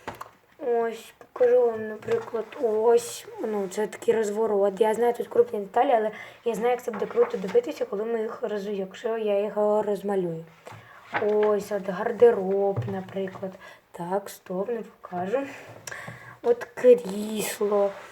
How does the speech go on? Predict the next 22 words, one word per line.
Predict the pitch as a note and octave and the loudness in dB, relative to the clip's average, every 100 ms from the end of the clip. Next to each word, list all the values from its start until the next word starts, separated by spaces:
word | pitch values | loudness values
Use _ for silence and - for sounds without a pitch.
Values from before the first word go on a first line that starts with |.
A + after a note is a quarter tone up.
| - - | -20 -8
ось | A3 - - | -8 -8 -6
така, | A#3 - G#3 G3+ | -6 -2 0 2
я-, | A3 G#3+ G#3 | 0 -2 -2
якийсь, | G#3 G#3+ G3+ G3+ - - | -4 -6 -8 -14 -12 -4
наверно, | A3+ A3 A3+ - | -2 -2 -6 -2
коврик, | G3+ G#3+ G3 G3+ G#3 | 0 2 2 -2 -4
чи | - G#3+ | -10 -6
не | G#3 | -6
знаю. | F#3+ F3+ F#3+ G3+ F#3+ - - - - | -4 -4 0 -2 -2 -14 -16 -20 -8
Потім | A3+ - A#3 A3+ A3+ | -8 -6 -6 -4 -2
лампа, | G#3 F#3 F3+ G3+ G#3 G#3+ G#3 - A3 G#3+ F#3+ - - - - _ B3+ | 0 0 2 2 2 0 -4 0 4 4 2 -6 -20 -20 -20 _ -12
е, | G#3 G3 G3 F#3+ | -6 -2 -4 -4
пташки, | - - A#3 - - - F#3+ G#3 G#3 D4 | -2 0 0 -2 -12 -10 -2 2 2 2
ну, | C4+ G3 E3+ F3 F4 G4 _ _ _ _ _ _ _ | -2 -2 -6 -10 -18 -20 _ _ _ _ _ _ _
теж | G#3+ G3 | -6 -6
пташки, | F3+ - - A#3 A#3 - - G#3 A3 G#3+ G#3 G3 | -8 -12 -4 -4 -6 -16 -8 -6 -4 -2 -4 -6
диван | F#3 G#3+ F#3+ F#3+ G3 G#3 G3+ | -6 -4 2 2 4 0 -2
дуже | G3+ G3+ G#3 - - E3 - _ | -2 0 -2 -4 -14 -14 -14 _
класний | - G#3 F#3+ G3 G3 - G3+ | -4 2 4 2 0 -6 -6
на | F#3+ F#3+ | -6 -10
дві | F#3 G#3 | -8 -8
сторінки. | G3 - - G#3 G3+ G#3 G#3 G3+ G3 G3+ | -8 -14 -6 -4 -2 -2 -2 -4 -6 -8